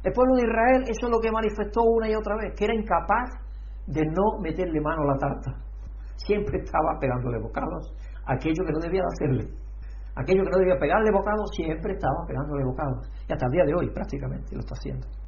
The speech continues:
En los versículos treinta y dos al treinta y cuatro Jesús nos advierte de hacer,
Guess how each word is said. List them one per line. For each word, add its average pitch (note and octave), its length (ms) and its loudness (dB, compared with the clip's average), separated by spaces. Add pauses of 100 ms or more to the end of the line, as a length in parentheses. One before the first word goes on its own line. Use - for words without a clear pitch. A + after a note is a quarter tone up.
(420)
En F3 100 6
los F#3 100 10
versículos B3+ 440 6
treinta A3+ 220 2
y G#3+ 40 2
dos A#3+ 100 10
al A3 100 8
treinta G#3 240 0
y F#3+ 40 2
cuatro G#3 300 4
Jesús G#3 260 -4
nos G3+ 140 6
advierte G3+ 440 2
de G3 60 2
hacer, G#3 300 2